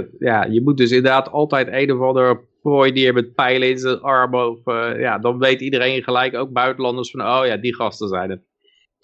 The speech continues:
Terwijl, als dat er niet op staat, dan moet je naar je collega toe die dan uitlegt, "Have to? Yeah,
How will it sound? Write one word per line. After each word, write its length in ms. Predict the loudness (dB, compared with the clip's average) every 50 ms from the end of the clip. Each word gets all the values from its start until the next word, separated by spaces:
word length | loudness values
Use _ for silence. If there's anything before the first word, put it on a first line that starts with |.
| _ _ _ _ _ _
Terwijl, 420 | -6 0 2 2 2 2 0 -4 _ _ _ _ _ _ _ _ _ _ _ _ _ _ _ _ _ _ _ _ _ _ _ -12
als 180 | -12 -6 -4
dat 140 | -2 -2 0
er 60 | 2 2
niet 100 | 2 2
op 100 | 2 0
staat, 220 | 0 -2 -2 0
dan 80 | 0 -2
moet 140 | -2 -2
je 60 | -2 0
naar 140 | 0 2
je 80 | 0 0
collega 380 | 2 2 4 4 4 2 0 -4
toe 200 | -4 -4 -4 -4
die 100 | -2 0
dan 160 | 0 0 0
uitlegt, 480 | 0 0 0 0 0 -4 -4 -6 -12 -14
"Have 340 | -8 -6 -4 -4 -6 -6 -4
to? 200 | -2 -2 -2 -2
Yeah, 480 | 0 0 0 2 0 0 -2 -2 -2